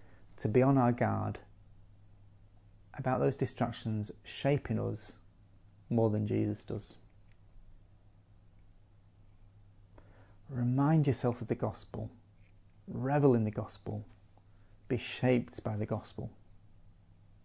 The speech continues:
By Jesus. Back to Ephesus. And these false teachers have become so arrogant and foolish in their meaningless talk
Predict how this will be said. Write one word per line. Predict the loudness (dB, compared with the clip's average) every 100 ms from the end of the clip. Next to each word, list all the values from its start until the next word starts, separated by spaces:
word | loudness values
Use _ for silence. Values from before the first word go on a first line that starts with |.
| -20 -12 -6
By | -4
Jesus. | 0 0 -2 -8 -14 -20 -20 -20 -20 -20 -20 -20 -20 -20 -20 -20 -20 -20 -20 -20 -20 -20 -20 -20 -20 -20 -20 -20 -20 -20 -20 -20 2
Back | 4 4
to | 4
Ephesus. | 0 -2 -8 -10 -12 -18 -20 -20 -20 -2 6
And | 8 10 10
these | 10 8 0
false | -2 4 4 4
teachers | 4 4 4 2
have | 2
become | 2 0 2
so | 8 10 10
arrogant | 8 6 2
and | 0
foolish | -2 -2 -2 -4 -2
in | 0
their | 0
meaningless | 4 4 4 2 -2
talk | -8 -6 -4 -6 -10